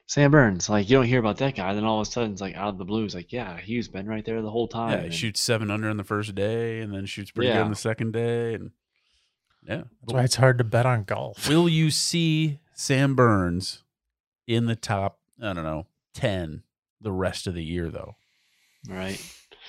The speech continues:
Speaker 1: It's like the only time you ever hear Char-, like, Har-, uh, Charlie Hoffman is like,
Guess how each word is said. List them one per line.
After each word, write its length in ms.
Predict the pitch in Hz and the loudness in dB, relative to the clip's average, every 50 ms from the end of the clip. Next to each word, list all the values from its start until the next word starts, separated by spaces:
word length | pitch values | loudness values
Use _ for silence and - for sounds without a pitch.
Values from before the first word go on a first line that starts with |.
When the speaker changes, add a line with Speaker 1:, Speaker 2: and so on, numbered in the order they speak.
| - - - _ | -20 -20 -20 _
Speaker 1:
It's 80 | - - | -4 -4
like 120 | 113 95 | -2 0
the 40 | 110 | 0
only 120 | 113 113 104 | 0 0 0
time 200 | 113 110 107 104 | 0 -2 -2 0
you 80 | 101 | 0
ever 140 | 101 98 95 | -2 -2 -4
hear 300 | 92 98 104 104 95 87 | -4 -2 -2 -2 -2 -2
Char-, 240 | - - - 101 - - | -4 -6 -10 -10 -12 -8
like, 260 | 92 90 90 90 - | -6 -6 -6 -6 -8
Har-, 300 | - - - 104 101 - - | -12 -6 -4 -4 -4 -4 -10
uh, 240 | 90 90 87 87 87 87 92 _ 113 107 107 - | -10 -8 -8 -8 -8 -10 -14 _ -20 -20 -18 -16
Charlie 460 | - - 104 101 98 95 92 90 87 92 90 _ | -10 -6 -6 -4 -4 -4 -6 -8 -10 -14 -20 _
Hoffman 480 | - 107 107 110 110 - 95 90 87 | -6 -4 -4 -4 -4 -4 -8 -6 -6
is 160 | 87 85 82 | -6 -6 -6
like, 260 | 90 85 82 82 - | -6 -8 -8 -10 -12